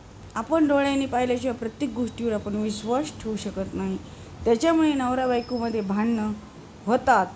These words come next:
किंवा तो काही नशा करणारा असला किंवा त्याच्यात तो काही, कोणी काही सांगितलं तर बाई त्याच्यावर विश्वास ठेवते आणि नवराही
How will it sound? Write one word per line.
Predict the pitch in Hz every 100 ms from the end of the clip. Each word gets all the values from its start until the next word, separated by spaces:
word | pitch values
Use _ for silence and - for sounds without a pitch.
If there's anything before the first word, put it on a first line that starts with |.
| - - - - - -
किंवा | 254 247 233 233 - -
तो | 214
काही | 220 226 247 175 - -
नशा | 226 294
करणारा | 262 233 220 214 208 202
असला | 202 214 196 196 - - 247
किंवा | 254 247
त्याच्यात | 247 233 240 233 - - - - - - 220
तो | 254
काही, | 254 254 247 240 233
कोणी | - 277 294
काही | 294 254 254
सांगितलं | 262 240 247 226 208 196 190 - - -
तर | 208
बाई | 214 254 302
त्याच्यावर | 285 254 240 240
विश्वास | 233 254 254 254 -
ठेवते | 208 190 190 - - -
आणि | 214 220 208 - - - - 190
नवराही | 208 233 277 277